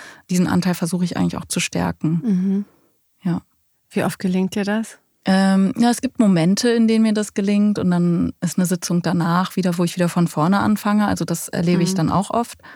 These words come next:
Speaker 1: Ich glaube, psychologische Arbeit funktioniert meistens viel langsamer, als man das gerne hätte, weil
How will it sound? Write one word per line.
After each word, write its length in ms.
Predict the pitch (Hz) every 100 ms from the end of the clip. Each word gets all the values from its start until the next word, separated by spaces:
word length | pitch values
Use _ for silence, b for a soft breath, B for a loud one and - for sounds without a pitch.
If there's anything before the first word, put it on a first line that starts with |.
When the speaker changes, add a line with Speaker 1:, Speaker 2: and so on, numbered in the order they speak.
| B B B -
Speaker 1:
Ich 160 | -
glaube, 880 | - 180 185 180 180 180 175 180 185 - _
psychologische 720 | - 196 180 185 185 185 185
Arbeit 480 | - 180 180 175 175
funktioniert 960 | - 190 180 - 175 175 185 175 - - _ -
meistens 520 | 175 175 180 185 170
viel 200 | - 180
langsamer, 520 | 175 180 175 175 170
als 220 | 165 -
man 140 | 175 170
das 140 | 170
gerne 240 | 175 175
hätte, 400 | 175 190 - 220 233 B B B B
weil 640 | 180 170 175 175 175 170